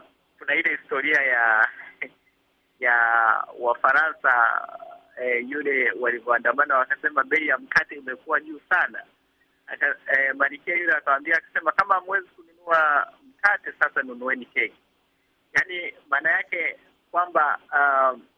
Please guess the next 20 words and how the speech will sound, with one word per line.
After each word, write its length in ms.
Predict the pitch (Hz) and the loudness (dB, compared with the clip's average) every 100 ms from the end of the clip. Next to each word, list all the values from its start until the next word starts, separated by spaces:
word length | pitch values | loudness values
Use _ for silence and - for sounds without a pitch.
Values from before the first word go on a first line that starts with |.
| _ _ _ | _ _ _
kwa 120 | 156 | 0
mwananchi 420 | 156 165 190 - | 2 0 -4 -2
wa 80 | 165 | -2
kawaida 540 | - 139 139 165 117 | 2 2 2 0 -2
ambaye 640 | 110 127 139 135 127 120 113 | -2 0 -2 0 -2 0 2
anaishi 460 | 120 117 131 - | 2 0 -4 -6
kwenye 200 | - 131 | -10 -10
mazingira 480 | 117 117 120 120 135 | -6 -6 -4 -2 0
ya 60 | 127 | 0
kawaida, 640 | 123 110 113 127 113 - - | 0 2 0 0 -2 -2 -6
ukimwambia 600 | - - 151 156 180 180 | -18 -6 -2 0 0 -2
mtungi 460 | 160 147 220 214 190 | -2 -16 -18 -14 0
wa 160 | 165 | 0
gesi 360 | 160 175 - 175 | 2 -4 -4 0
wa 120 | 156 | 0
elfu 320 | 175 190 - | 2 -2 -4
thelathini 380 | 180 151 - 160 | 0 0 -2 -6
na 140 | 143 120 - | -4 -4 0
saba, 400 | 147 127 98 117 _ _ _ _ _ _ _ | 0 4 2 2 _ _ _ _ _ _ _
eh, 360 | 143 135 135 | -2 0 0